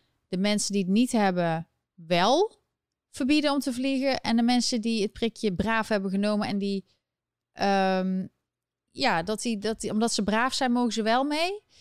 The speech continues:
Omdat ze braaf naar de overheid luisteren, maar wetenschappelijk gezien klopt het niet. En dat is ook wat ik problemen heb met de Nederlandse regering, dat op de Rijksoverheid website, eerst was het wekenlang dat je gewoon naar Amer-, vanuit Amerika naar Nederland kon vliegen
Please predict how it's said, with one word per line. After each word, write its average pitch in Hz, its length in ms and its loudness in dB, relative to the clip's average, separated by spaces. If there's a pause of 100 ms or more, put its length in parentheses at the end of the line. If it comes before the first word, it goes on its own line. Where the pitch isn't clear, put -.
(200)
Omdat 214 180 -2
ze 226 80 -2
braaf 226 280 0
naar 254 120 2
de - 80 0
overheid 247 380 0
luisteren, 247 340 0
maar 208 100 0
wetenschappelijk 277 500 -2
gezien 208 440 -4
klopt 254 320 -4
het 190 120 -10
niet. 180 320 -4
En - 300 -12
dat 220 60 2
is 220 80 0
ook 269 120 0
wat 247 160 0
ik 233 100 -10
problemen 233 480 0
heb 220 120 0
met 214 160 -2
de 226 80 -4
Nederlandse 214 480 0
regering, 214 460 -2
dat 185 120 -2
op 185 100 -10
de 190 80 -4
Rijksoverheid 202 840 0
website, 165 560 -2
eerst 294 260 -2
was 233 140 -2
het 185 120 -6
wekenlang 208 640 0
dat 180 160 -4
je 185 260 -2
gewoon 196 260 -2
naar 185 120 0
Amer-, 196 480 -2
vanuit 190 320 -2
Amerika 196 340 -2
naar 185 100 0
Nederland 190 300 0
kon 185 160 -2
vliegen 180 340 -2